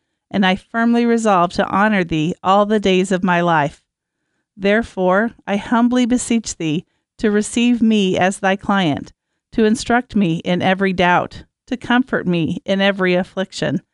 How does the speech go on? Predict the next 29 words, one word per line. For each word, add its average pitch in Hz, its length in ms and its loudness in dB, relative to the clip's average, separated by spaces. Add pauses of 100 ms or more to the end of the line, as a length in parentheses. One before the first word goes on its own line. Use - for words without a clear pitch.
(380)
to 220 160 2
obtain 220 440 0
for 233 260 -2
me 196 500 0
and 190 180 -2
for - 240 -2
all 190 240 2
the 220 100 0
knowledge 214 560 2
and 190 240 -2
love 190 300 2
of 185 160 -4
the 165 100 -2
heart 180 420 -2
of 190 140 -6
Jesus, 175 580 -4 (1000)
and 196 160 -4
finally, 180 680 -2
to 208 120 -2
defend 214 520 0
and 226 180 2
protect - 480 -4
me 170 300 -2 (160)
at 190 100 -8
the 180 180 -2
hour 180 460 2
of 170 180 -2
my 170 280 2
death. 165 320 -2